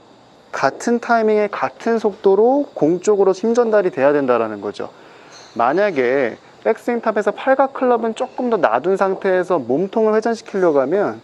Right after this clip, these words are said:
잘못된 건 아니지만 자칫하면 너무 인사이드에 들어오면서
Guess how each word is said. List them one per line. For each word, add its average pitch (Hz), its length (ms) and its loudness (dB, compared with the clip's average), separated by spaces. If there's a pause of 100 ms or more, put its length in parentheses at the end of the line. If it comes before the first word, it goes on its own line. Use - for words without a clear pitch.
잘못된 214 560 -2
건 202 140 0
아니지만 147 680 0 (460)
자칫하면 185 680 -2
너무 165 300 2
인사이드에 175 540 2
들어오면서 143 760 0